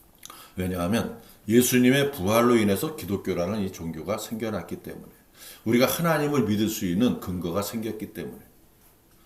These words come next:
그러니까 일 년 내내 부활 설교를 한다 해도요, 아무튼 이상한 게 아닙니다.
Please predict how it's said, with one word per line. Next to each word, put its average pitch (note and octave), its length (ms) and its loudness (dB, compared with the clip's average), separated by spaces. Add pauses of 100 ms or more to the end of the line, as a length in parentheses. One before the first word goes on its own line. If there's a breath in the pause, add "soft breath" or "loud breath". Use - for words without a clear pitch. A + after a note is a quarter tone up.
(200 soft breath)
그러니까 C#3 200 8
일 C#3+ 60 6
년 D3 120 4
내내 C3 260 4
부활 A2 260 4
설교를 G2 360 0
한다 G2+ 260 -2
해도요, G2+ 520 -4 (480 loud breath)
아무튼 C3 300 -6
이상한 G2 360 -2
게 G#2 80 -2
아닙니다. D#2+ 480 -8